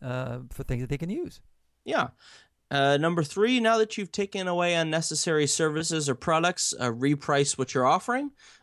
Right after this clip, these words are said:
Speaker 2: Uh, or the, a lot of people are able to do this now. If you can find a way to, uh, do, like, a tier system,
Speaker 1: Mm-hmm.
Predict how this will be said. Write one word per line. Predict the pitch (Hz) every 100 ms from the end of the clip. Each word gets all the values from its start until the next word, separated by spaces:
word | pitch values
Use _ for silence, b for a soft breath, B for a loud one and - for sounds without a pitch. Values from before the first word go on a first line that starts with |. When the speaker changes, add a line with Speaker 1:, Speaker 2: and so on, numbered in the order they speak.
| B
Speaker 2:
Uh, | 123 120 117 - _ _ _ _ -
or | 165 208 202 208 247 -
the, | 127
a | 131
lot | 139 147
of | 143
people | 143 131
are | 135 131
able | 123
to | 120 123
do | 123
this | 127 208 -
now. | 131 113 107 170 B B B
If | 131
you | 156
can | 147 147
find | 160 170 175
a |
way | 156 151
to, | 147 - 143 131 127 123 -
uh, | - 113 113 110 - _ _ 123
do, | 139 135
like, | 123 -
a |
tier | - - 131 156
system, | 175 214 - 240 320 _ B 151
Speaker 1:
Mm-hmm. | 185